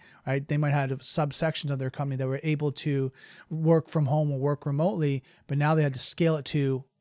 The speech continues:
everyone, right? And then they had to look at cost-cutting measures and making sure it was efficient and making sure that they're doing it in a strategic way that's going to last and, and forecast.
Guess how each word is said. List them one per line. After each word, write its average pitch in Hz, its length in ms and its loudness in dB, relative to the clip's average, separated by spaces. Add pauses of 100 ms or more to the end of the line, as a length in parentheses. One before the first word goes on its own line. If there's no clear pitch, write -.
everyone, 156 480 2 (520)
right? 139 220 -4
And 139 100 -4
then 139 140 -2
they 139 80 -2
had 135 120 -2
to 139 60 -6
look 127 140 -4
at 127 120 -8
cost-cutting 147 500 -2
measures 139 260 -2
and 135 100 -2
making 131 220 -6
sure 135 220 -4
it - 20 -2
was 123 100 -6
efficient 151 600 -2 (480)
and 135 280 -4
making 139 260 -2
sure 135 260 -2
that 131 240 -2
they're 139 100 0
doing 151 240 2
it 147 60 -2
in 139 80 -4
a 131 40 -2
strategic 151 520 2
way 151 160 4
that's 131 160 -2
going 135 220 -2
to 127 120 -8
last 143 440 0
and, 127 140 -6
and 127 280 -6
forecast. 147 600 0